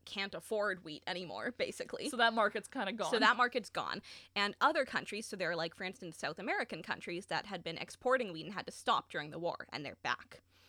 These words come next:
Speaker 1: So we've got fewer customers and more supply.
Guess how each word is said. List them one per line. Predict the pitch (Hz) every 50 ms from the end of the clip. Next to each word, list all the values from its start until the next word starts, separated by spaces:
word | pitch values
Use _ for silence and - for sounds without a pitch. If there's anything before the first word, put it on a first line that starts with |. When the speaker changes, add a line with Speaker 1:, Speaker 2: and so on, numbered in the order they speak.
| - _ _
Speaker 1:
So | - - 220
we've | 196 175 175
got | - 190 170 - -
fewer | - 302 330 320 285
customers | - 240 196 - - 214 196 190 180 - -
and | 160 156 160
more | 170 175 170 165
supply. | - - 175 - 139 - - - 226